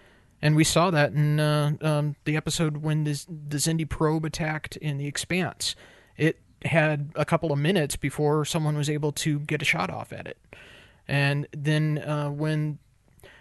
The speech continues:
the ad-, full attack happened in Zero Hour, like, there was nobody to be seen. Space is huge. There's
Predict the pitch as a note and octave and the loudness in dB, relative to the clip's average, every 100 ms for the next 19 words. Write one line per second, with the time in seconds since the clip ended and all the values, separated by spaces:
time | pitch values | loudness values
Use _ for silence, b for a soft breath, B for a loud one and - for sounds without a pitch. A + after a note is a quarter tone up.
0 | B D3 D3+ C#3 - D3+ - - G#3 E3 | B 4 6 4 -8 -12 -2 8 8 8
1 | E3+ D#3 E3 D#3 D#3+ D3 C#3 E3 E3 C3 | 4 2 0 0 2 2 4 4 4 0
2 | C3+ C3 C3 B2+ C#3 D3+ D#3+ D#3 E3 E3+ | -2 -4 -6 -6 -8 -4 -2 0 2 2
3 | F3 D#3 D3+ C#3+ D3 D3 - G#3 C#3+ - | 0 -2 -4 -6 -4 -2 0 -2 -2 -8
4 | D3 E3 - - - F3+ - D3 - - | -14 -6 -4 -2 -2 -2 -2 -6 -8 -8
5 | G#3 G#3+ - - D3+ D3 C#3+ C#3+ - | -8 -8 -10 -10 -8 -8 -8 -6 -8